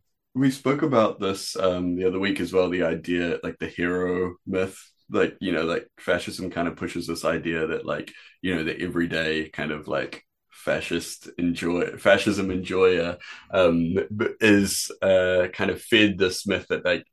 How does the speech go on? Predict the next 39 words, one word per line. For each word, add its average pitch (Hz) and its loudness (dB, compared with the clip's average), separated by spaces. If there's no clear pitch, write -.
you 92 -6
know, 82 0
like, 82 -2
every 92 0
person 87 -2
becomes 85 -6
a - -10
hero, 85 0
they 82 -6
become 78 -6
a 78 -4
cop, - 4
they 92 4
become 85 -2
the, 80 0
you 147 8
know, 110 12
it's 107 4
like 95 4
they, 95 0
they're 95 0
the 98 0
vigilante, 85 -4
they 85 0
are 82 0
the 82 -2
one 82 0
that 78 0
fucking, 82 -4
you 87 -2
know, 82 -4
the 82 -8
bathroom 87 -2
police, 80 -6
the - -8
fucking 80 -4
whatever. 87 0
Like, 95 4
um, 95 6